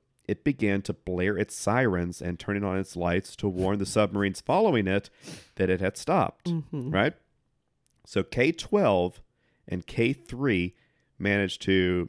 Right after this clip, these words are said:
Speaker 1: make a safe stop behind and beside of the Fearless. But this created a tight pack of ships. You had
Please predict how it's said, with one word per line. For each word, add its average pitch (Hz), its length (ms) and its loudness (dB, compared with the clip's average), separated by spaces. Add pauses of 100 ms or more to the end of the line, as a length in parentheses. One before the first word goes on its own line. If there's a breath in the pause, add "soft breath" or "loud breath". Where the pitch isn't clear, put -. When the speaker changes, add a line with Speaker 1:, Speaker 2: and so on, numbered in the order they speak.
Speaker 1:
make 90 220 -2
a 85 320 0
safe 95 380 0
stop - 580 -2 (100)
behind 87 540 -2
and 80 100 -4
beside 82 560 -4 (640)
of 82 340 -2
the 85 180 -2
Fearless. 82 640 -2 (1600)
But 104 120 -4
this 135 160 0
created 165 340 0
a 95 100 2
tight - 500 -4
pack - 380 -4
of 87 100 -6
ships. - 720 -12 (580)
You 92 120 -4
had 82 240 -2